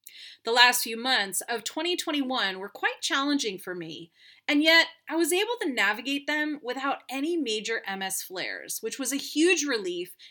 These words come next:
and further built up my confidence knowing that I can still do hard things, even with M S. What that led me to want to do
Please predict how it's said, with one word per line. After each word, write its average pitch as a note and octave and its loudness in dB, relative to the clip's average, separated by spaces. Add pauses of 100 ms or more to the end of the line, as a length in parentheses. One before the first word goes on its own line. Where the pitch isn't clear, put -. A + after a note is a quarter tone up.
(180)
and D4+ 0
further F#4+ -2
built B3+ 0
up - -2
my G3+ -4
confidence G3 -8 (300)
knowing B3+ -2
that C#4 -2
I B3 2
can A3 -10
still D4 0
do A#3 -4
hard G#3+ -4
things, - -6 (120)
even A#3 -6
with E3+ -8
M E3 -8
S. - -8 (2500)
What C#4 4
that B3 8
led B3+ 6
me A3+ 0
to F#3+ -4
want G3+ -4
to E3+ -4
do G3 0